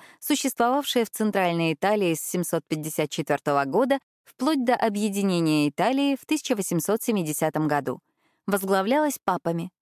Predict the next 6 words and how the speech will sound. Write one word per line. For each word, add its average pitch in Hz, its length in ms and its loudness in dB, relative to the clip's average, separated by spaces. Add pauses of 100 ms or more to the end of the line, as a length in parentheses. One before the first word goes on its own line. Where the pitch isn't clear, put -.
(180)
патриархами 175 680 2
Римской 180 420 0
католической 156 640 -2
церкви. - 500 -6 (760)
Ренасоне. 185 840 2 (580)
Король-носач. 233 840 2